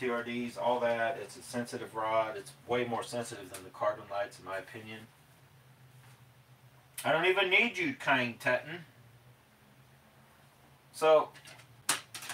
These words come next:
as I end on the rods, and we're gonna talk about baits, I will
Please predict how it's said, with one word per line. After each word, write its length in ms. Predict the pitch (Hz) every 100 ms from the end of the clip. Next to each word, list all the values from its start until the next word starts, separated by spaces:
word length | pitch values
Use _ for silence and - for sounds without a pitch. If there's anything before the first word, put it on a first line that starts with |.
| -
as 180 | 151 196
I 340 | 190 214 - 151
end 220 | 202 196
on 140 | 180
the 100 | 170
rods, 360 | 143 139 135 135
and 80 | 127
we're 60 |
gonna 120 | 131
talk 160 | 131 127
about 220 | 123 -
baits, 340 | 123 113 104 110
I 120 | 113
will 500 | 147 208 220 214